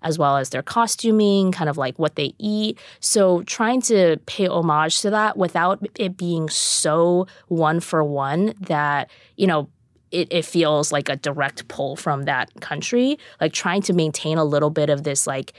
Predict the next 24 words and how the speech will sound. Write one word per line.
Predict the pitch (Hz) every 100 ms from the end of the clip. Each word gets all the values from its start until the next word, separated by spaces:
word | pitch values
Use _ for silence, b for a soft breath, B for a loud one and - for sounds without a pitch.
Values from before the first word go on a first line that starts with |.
| -
fantastical | 151 151 - 131 - - 131
charade, | 143 - 127 80 92 127 B B
but | - 151
also | 143 147 - 147 135 135 b b
being | 180 160 135
respectful | - - 113 - 139 131
of | 127
how | - 123 120 - -
ingredients | 170 156 143 139 135 -
might | 131 -
be | 131 110
paired | - 135 -
together | - 131 135 143 139 B B
in | 139 135
places | - - -
like | 127 -
Japan | - 175 - 151 135
or | 127
China. | - - 127 160 226 247 B B
Um, | - 151 123 131 -
that | 196 -
was | 160
fun. | 147 127 147
So | 170 156 151